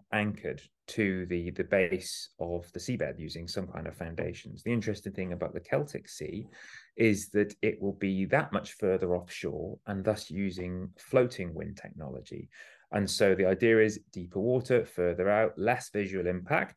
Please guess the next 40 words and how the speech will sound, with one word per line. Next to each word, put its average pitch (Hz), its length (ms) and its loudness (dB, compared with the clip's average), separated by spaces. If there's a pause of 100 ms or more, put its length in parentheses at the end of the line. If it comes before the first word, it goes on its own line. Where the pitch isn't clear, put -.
There 101 340 2
are 101 320 -2 (120)
definitely 120 760 0
environmental 92 800 -4
factors - 440 -10
that - 140 -6
we 92 100 -6
need 90 200 -8
to - 100 -20
con-, 85 260 -10 (460)
consider 95 420 0
in 76 140 -8
these, 80 340 -8 (120)
these, 87 280 -8 (320)
these 87 160 -10
type - 200 -10
of 73 100 -8
areas, 78 400 -4
particularly 95 540 -4
when 85 120 -2
we 85 80 -4
look 90 200 -4
about, 82 320 -4 (580)
um, 82 480 -2 (240)
you 92 100 -4
know, 82 60 -6
ma-, 87 240 -6
marine 95 340 2
mammal 90 300 -2
migration, 87 960 -2 (400)
um, 82 520 -2
you - 120 -6
know, 80 120 -2
ornithology 90 800 0
and 87 80 -2
all 85 100 -2
this 80 160 -8
kind 92 180 -6
of 87 60 -10
stuff. 107 240 0